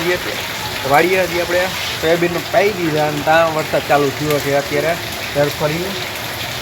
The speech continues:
તરફર્યું એટલે એમ તો અત્યારે થોડોક સારો વરસાદ આવે છે. જો આ બધે મેવા પડે છે ને આ બધું રેડી. જો આ રોડમાં છે,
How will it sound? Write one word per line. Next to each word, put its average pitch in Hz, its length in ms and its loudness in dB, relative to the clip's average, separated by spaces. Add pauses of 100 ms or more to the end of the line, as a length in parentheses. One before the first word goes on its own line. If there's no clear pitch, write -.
(220)
તરફર્યું 185 480 0
એટલે 185 160 -2
એમ 175 140 0
તો 175 80 2
અત્યારે 180 340 4 (100)
થોડોક 170 300 0
સારો 180 260 6
વરસાદ 151 280 2
આવે 151 220 4
છે. 165 140 0 (2250)
જો 131 100 0 (240)
આ 135 80 0
બધે 143 260 0 (920)
મેવા 156 320 6
પડે 151 200 0
છે 156 200 0
ને 151 140 -4
આ 143 40 0
બધું 143 340 0 (1600)
રેડી. 170 240 -4 (720)
જો 139 100 -2
આ 131 140 2
રોડમાં 139 400 0
છે, 151 140 -2